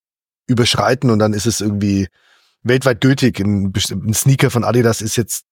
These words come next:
den hast du in Mogadischu genauso an wie in San Francisco, weil d-, das vielleicht so einen Markendruck überschreitet, dass es dann nicht mehr um jetzt nur Passform geht, sondern du willst einfach dieses Teil haben.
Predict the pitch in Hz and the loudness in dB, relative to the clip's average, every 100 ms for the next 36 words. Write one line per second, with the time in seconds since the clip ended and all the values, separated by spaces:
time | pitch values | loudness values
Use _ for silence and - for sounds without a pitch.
0 | - - 113 117 - 127 110 113 113 107 | -14 -2 0 0 0 0 2 2 2 2
1 | 113 127 104 127 - 127 123 123 _ _ | 0 0 -2 0 2 2 2 0 _ _
2 | - _ - 113 110 127 98 113 117 110 | -20 _ 0 2 2 2 2 0 0 2
3 | 117 107 120 107 107 143 - 104 160 - | 2 0 0 -2 -2 -2 0 0 -2 -6
4 | _ _ 104 117 117 - _ 104 - 98 | _ _ 0 2 0 -4 _ -12 -10 -4
5 | 120 - 131 120 - 139 147 110 113 123 | -4 0 0 -2 0 2 4 2 0 -4
6 | - 120 - - 117 113 104 113 127 113 | -2 -4 -2 -2 -2 -2 -2 -2 0 -2
7 | 113 113 127 143 135 113 110 98 _ 120 | -2 0 0 2 2 2 0 -4 _ -6
8 | - 117 120 - 147 120 123 117 117 113 | -4 -4 -4 -4 -2 0 -2 0 2 2
9 | 117 120 104 104 92 - 101 101 80 85 | 0 -2 -2 -2 -4 -6 -4 -4 -6 -10